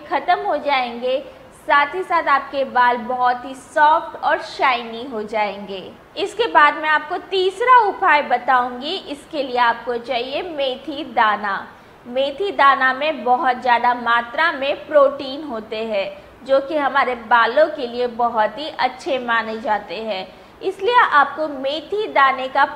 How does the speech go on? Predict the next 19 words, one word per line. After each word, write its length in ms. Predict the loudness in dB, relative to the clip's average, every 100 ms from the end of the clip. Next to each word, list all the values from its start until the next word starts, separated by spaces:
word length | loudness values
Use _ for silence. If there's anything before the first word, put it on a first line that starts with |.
| 2
powder 480 | 2 2 0 0
ले 200 | 0 -2 -2
लेना 320 | -6 -4 -4
है 340 | -2 -4 -4 -8 -20 -12 2
और 260 | 2 2
थोड़ा 340 | 2 2 4 2
सा 240 | 2 0 0
दही। 560 | 2 2 2 -6 -10 -14 -20 -20 -2
दही 360 | 2 2 0
भी 180 | -6 -6
हमारे 400 | -4 -2 -2 -2 -2
बालों 400 | 2 4 4 2
को 200 | 2 -2
बहुत 440 | 0 -2 0 -4 -4
ही 100 | -10
soft 520 | -8 0 2 0 -4
बनाने 480 | -6 -2 -2 -2 -6
में 260 | -8 -6
बहुत 400 | -2 0 0 -2